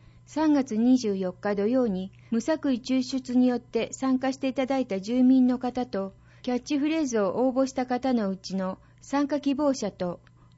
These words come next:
大口シティプロモーション会議メンバーによる、大口町キャッチフレーズ検討会議で、応募作品から八作品、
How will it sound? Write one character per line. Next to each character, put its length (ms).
大 200
口 500
シ 160
テ 100
ィ 80
プ 120
ロ 100
モ 200
ー 20
シ 120
ョ 60
ン 80
会 260
議 280
メ 180
ン 80
バ 140
ー 20
に 140
よ 120
る、 220
大 160
口 280
町 280
キ 120
ャ 60
ッ 20
チ 220
フ 100
レ 160
ー 20
ズ 260
検 280
討 220
会 220
議 120
で、 240
応 180
募 160
作 320
品 220
か 140
ら 220
八 300
作 300
品、 280